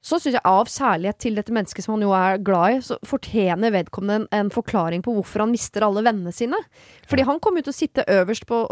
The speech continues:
Speaker 1: på sin, eh, hest og tenke sånn, «Jeg har rett, jeg vet alt hva som er riktig om pandemi og demokrati og alt dette vet jeg, alle idiotene. Hvor ble de av?» Så jeg, jeg tror han trenger å få en litt sånn kalddusj på,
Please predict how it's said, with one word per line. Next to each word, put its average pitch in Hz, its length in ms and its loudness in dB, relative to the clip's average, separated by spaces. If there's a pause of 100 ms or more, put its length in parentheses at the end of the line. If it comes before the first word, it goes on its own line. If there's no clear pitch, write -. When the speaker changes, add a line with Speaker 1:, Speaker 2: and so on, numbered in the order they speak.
(100)
Speaker 1:
på 254 100 -4
sin, 196 380 -2
eh, 202 120 2
hest 220 300 0
og 220 60 -4
tenke 196 180 -2
sånn, 190 160 0
«Jeg 294 220 4
har 311 80 0
rett, 302 240 -2
jeg 233 160 0
vet 240 160 -4
alt - 260 0
hva 233 160 0
som 254 140 -2
er 247 40 2
riktig 226 280 0
om 220 80 2
pandemi 233 500 0
og 226 80 4
demokrati 233 640 0
og 202 80 4
alt 220 100 0
dette 226 180 -4
vet 220 240 0
jeg, 220 300 0
alle 190 260 0
idiotene. 185 460 -6
Hvor 277 100 0
ble 254 200 2
de 240 80 0
av?» 302 180 -2 (340)
Så - 200 -16 (180)
jeg, 151 180 0
jeg - 120 -4
tror 254 140 -6
han 247 100 -2
trenger 190 360 -4
å 220 60 -2
få - 120 -6
en 214 40 0
litt 208 120 -2
sånn 214 160 -2
kalddusj 170 520 -2
på, 202 220 0